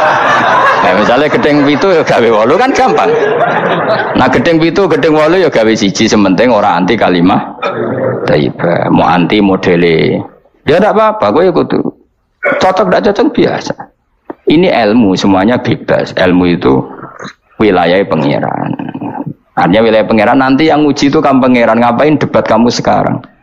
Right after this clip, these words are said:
Kita sering kritik Wahabi, kita juga sering dikritik Wahabi, biasa saja. Saya sering ketemu ulama Wahabi, ya saling menghormati, nggak apa-apa. Meskipun saling kritik, ya gejol-gejolkan ya biasa, nggak masalah.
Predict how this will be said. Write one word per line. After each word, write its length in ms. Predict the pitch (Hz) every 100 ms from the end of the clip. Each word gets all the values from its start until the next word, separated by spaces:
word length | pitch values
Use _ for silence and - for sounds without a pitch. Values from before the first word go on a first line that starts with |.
| _ _ _ _ _ _ -
Kita 240 | - 110
sering 320 | 117 98 98
kritik 240 | 92 85 95
Wahabi, 560 | 87 78 76 - 82
kita 160 | 80 101 -
juga 160 | 90
sering 240 | - 90 90
dikritik 400 | 87 92 87 -
Wahabi, 400 | 73 78 233 349
biasa 320 | 370 349 311
saja. 240 | - -
Saya 160 | - 113
sering 320 | - - 165
ketemu 240 | - 110
ulama 240 | 101 98 87
Wahabi, 320 | 92 87 165
ya 80 | 254
saling 240 | - 247
menghormati, 480 | 240 226 262 - 277
nggak 160 | - -
apa-apa. 320 | - - -
Meskipun 320 | 131 175 220
saling 240 | 202 180
kritik, 320 | 185 202 196 156
ya 80 |
gejol-gejolkan 720 | 147 160 185 190 185 196 262 202
ya 80 |
biasa, 400 | 160 107 - - - - - - -
nggak 160 | - 226
masalah. 480 | 262 - - 208